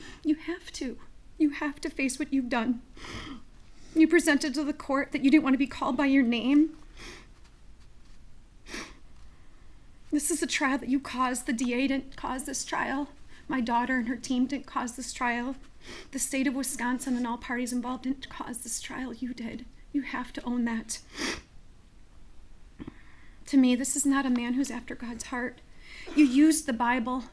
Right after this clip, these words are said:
and you used God. That's blasphemy. I know what I'm talking about. This is not a mental, matter of mental health or a system failing you.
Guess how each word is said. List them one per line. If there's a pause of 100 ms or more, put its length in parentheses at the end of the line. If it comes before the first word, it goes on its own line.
(640)
and
you
used
God. (280)
That's
blasphemy. (1120)
I
know
what
I'm
talking
about. (840)
This
is
not
a
mental,
matter
of
mental
health
or
a
system
failing
you.